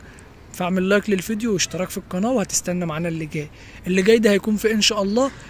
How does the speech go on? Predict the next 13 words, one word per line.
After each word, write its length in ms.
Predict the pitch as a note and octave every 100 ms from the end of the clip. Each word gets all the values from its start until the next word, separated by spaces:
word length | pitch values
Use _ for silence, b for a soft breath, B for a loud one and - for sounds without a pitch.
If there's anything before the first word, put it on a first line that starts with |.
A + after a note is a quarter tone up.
| B G3
ان 80 |
شاء 180 | F3 B3
الله 160 | A3+ A#3
اللي 160 | A#3
جاي 180 | G#3+ A3+
ده 120 | A#3
هيكون 260 | G3 F#3 G#3
في 120 | G3
زغاليل، 500 | F#3+ E3 D#3+ G3 A3+ - B B
هيكون 260 | D#3+ E3+ F#3
في 120 | F#3
بيض 240 | F3+ F#3
جديد، 300 | F3+ F3+ A#3